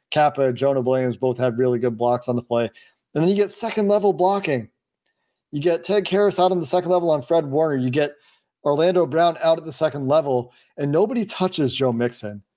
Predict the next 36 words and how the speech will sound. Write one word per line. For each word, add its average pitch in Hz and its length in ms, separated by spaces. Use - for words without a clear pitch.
for, 135 140
like, 123 240
ten 131 320
yards - 540
at 139 160
least. - 440
It, 160 160
it's 170 160
a 151 80
thing 202 260
of 131 140
beauty. 131 300
And, 143 160
and 160 200
then 156 140
it's 139 160
a 123 40
safety 139 400
and 131 80
it's 127 120
Fred 135 280
Warner. 127 240
They 120 140
combine 120 360
to 113 60
bring 120 180
him 117 100
down 120 160
around 117 220
the 104 60
three. 107 300
Um, 123 520
but 131 400
that 165 260
was 170 220
not 147 320